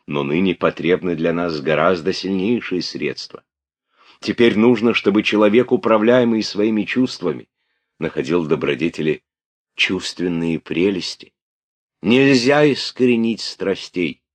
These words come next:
должно только стараться направить их к благородной цели. И потому надобно, чтобы каждый мог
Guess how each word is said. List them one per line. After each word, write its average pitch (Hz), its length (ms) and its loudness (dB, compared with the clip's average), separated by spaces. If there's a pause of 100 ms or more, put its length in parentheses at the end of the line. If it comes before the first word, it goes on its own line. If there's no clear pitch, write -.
(380)
должно 80 520 -2
только 82 340 -2
стараться 78 520 -4
направить 80 580 -4
их 82 140 -6
к 69 60 -14
благородной 80 680 -4
цели. 113 540 0 (580)
И 123 120 4
потому 143 360 4
надобно, 143 480 4
чтобы 127 360 4
каждый 127 600 0 (320)
мог 139 440 2